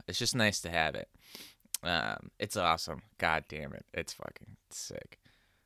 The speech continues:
I don't know. I, I mean, it's, um, I don't know. I, uh, this might tie into what I'm gonna try to talk, talk about today,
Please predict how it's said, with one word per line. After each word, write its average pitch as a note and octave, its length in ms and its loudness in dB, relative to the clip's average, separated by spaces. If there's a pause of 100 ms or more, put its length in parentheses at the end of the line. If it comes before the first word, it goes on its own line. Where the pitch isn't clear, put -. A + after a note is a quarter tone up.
(160)
I F#2 180 6
don't C#2 140 4
know. C2 240 -2 (160)
I, G#2+ 280 10 (360)
I B2 140 4
mean, B2+ 240 4
it's, - 400 2 (1200)
um, G#2 640 6 (1700)
I A#2+ 100 8
don't B2 160 10
know. A2 160 10
I, B2 160 10 (240)
uh, C3 260 12 (400)
this F3+ 240 4
might D#3 200 8
tie C3 160 8
into B2 260 8
what G#2+ 180 6
I'm G2+ 120 4
gonna F#2+ 180 2
try F#2+ 300 6
to A#2+ 100 4
talk, C3 240 2 (220)
talk C3 180 2
about C#3+ 220 2
today, D3+ 360 0